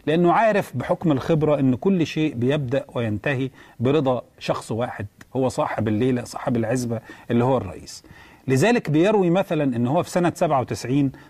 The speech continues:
طلب منه مبارك إجراء تعديل وزاري وسأله: "تقترح خروج مين من الوزراء؟" فاقترح خروج بعض الأسماء،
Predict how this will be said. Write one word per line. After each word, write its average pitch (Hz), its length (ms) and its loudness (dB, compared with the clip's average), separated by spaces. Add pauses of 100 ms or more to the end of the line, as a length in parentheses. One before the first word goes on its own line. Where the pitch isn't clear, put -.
(140)
طلب 185 280 2
منه 180 260 2
مبارك 151 500 2
إجراء 127 300 0
تعديل 135 360 -2
وزاري 165 340 0
وسأله: 190 440 0 (340)
"تقترح - 460 -2
خروج 180 280 4
مين 170 300 2
من 135 120 4
الوزراء؟" 202 480 2
فاقترح - 520 -2
خروج 160 280 0 (220)
بعض 131 260 2
الأسماء، 170 500 -4